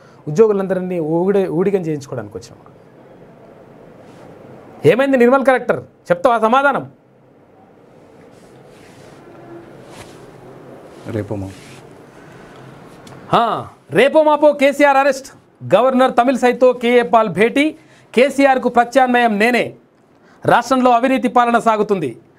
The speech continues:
Speaker 1: అప్పట్లో జార్జ్ బుష్, బిల్ క్లింటన్ను హైదరాబాద్కు తీసుకొచ్చా. కేసీఆర్ ఆంధ్ర నుంచి తెలంగాణకు వచ్చారు. నేను విశాఖపట్నం నుంచి వచ్చానని పాల్ కామెంట్స్" అంటూ ఒక వార్తను చూసుకోవచ్చు. మొత్తం మీద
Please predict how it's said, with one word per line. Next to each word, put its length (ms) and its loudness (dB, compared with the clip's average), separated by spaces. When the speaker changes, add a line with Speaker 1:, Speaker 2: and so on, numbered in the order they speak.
Speaker 1:
అప్పట్లో 420 0
జార్జ్ 320 0
బుష్, 260 -2
బిల్ 180 -2
క్లింటన్ను 400 0
హైదరాబాద్కు 540 0
తీసుకొచ్చా. 560 -2
కేసీఆర్ 520 2
ఆంధ్ర 320 0
నుంచి 240 -2
తెలంగాణకు 560 0
వచ్చారు. 500 0
నేను 220 -2
విశాఖపట్నం 680 0
నుంచి 220 -4
వచ్చానని 600 -2
పాల్ 200 2
కామెంట్స్" 440 -2
అంటూ 220 2
ఒక 200 -2
వార్తను 340 -2
చూసుకోవచ్చు. 260 -12
మొత్తం 320 -2
మీద 120 0